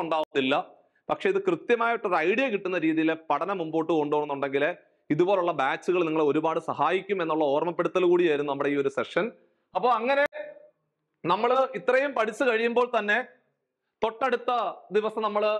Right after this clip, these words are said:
ഒരു ആ-, ആറ്, ആറ് ദിവസം നമ്മൾ കംപ്ലീറ്റ് ആയിട്ട് നമ്മുടെ പ്ലാൻ അവിടെ തീരുന്നു. ആറാമത്തെ ദിവസം കഴിയുമ്പോൾ ഏഴാമത്തെ ദിവസം നമ്മൾ എന്തൊക്കെയാണോ പഠിച്ചത് അത് കംപ്ലീറ്റ് ആയിട്ട് റിവിഷൻ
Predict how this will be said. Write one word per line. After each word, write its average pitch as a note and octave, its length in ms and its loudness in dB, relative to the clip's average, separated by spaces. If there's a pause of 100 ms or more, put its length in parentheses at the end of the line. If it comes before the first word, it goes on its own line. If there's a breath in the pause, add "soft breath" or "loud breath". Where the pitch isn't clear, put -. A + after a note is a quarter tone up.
(340)
ഒരു A3+ 120 4 (440)
ആ-, F#3 80 0 (120)
ആറ്, A#3 180 2 (220)
ആറ് A#3+ 280 2
ദിവസം A#3+ 260 -4
നമ്മൾ A3+ 140 0 (120)
കംപ്ലീറ്റ് G#3+ 380 -2
ആയിട്ട് A3 180 -2
നമ്മുടെ A3 180 -2 (120)
പ്ലാൻ G#3+ 200 0 (120)
അവിടെ G3+ 200 0 (200)
തീരുന്നു. G#3 340 2 (200)
ആറാമത്തെ G3 360 0
ദിവസം G3 260 0
കഴിയുമ്പോൾ A3 380 4 (460)
ഏഴാമത്തെ C4+ 500 2
ദിവസം G#3 280 0
നമ്മൾ G#3+ 240 0
എന്തൊക്കെയാണോ G#3 480 0 (100)
പഠിച്ചത് F#3+ 340 2 (360)
അത് G#3+ 100 2 (120)
കംപ്ലീറ്റ് G#3+ 560 -2
ആയിട്ട് G#3+ 220 -2
റിവിഷൻ F3+ 280 -2